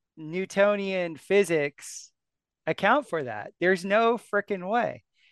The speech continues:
There's no frickin' way that because a cat has one less,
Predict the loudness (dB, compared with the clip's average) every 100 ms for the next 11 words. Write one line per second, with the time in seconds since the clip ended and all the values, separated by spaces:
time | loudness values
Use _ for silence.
0 | _ 2 2 4 4 4 2 -6 -6 -4
1 | 0 4 4 4 2 2 -6 -4 2 4
2 | 2 -4 0 2 4 2 -4 -8 -8 -8
3 | -6 -4 -4 -2 -2 -2 -4 -16